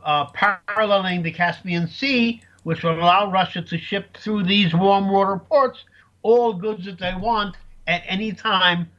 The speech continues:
during the year, which changes the entire calculus of Russia permanently. Okay, so in addition to the, the ports, they're expanding their regional, uh, an expansion of their regional footprint.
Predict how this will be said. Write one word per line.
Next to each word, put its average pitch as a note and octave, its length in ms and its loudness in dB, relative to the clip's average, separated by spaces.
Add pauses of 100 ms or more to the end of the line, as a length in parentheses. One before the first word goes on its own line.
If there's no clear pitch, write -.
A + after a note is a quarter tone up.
(120)
during D3+ 220 -6
the C#3+ 80 -4
year, B2+ 300 -4 (680)
which - 320 0 (240)
changes G#3+ 480 -2
the F3+ 140 0
entire G3+ 500 0
calculus F3 680 -4
of D3 220 -4 (200)
Russia E3 460 0 (140)
permanently. A#2 580 -6 (3750)
Okay, - 140 -8
so F3 160 0
in E3+ 60 4
addition F#3+ 360 2
to G3 80 -2
the, F#3 200 -4
the E3+ 100 -4
ports, B3+ 400 2 (440)
they're E3+ 120 -4
expanding F#3 560 -2
their D#3+ 140 -4
regional, G3 400 -6
uh, D#3+ 240 0
an E3 100 0
expansion G3 460 -2
of F3+ 60 -2
their E3 140 0
regional G#3+ 340 -2
footprint. C4 520 -2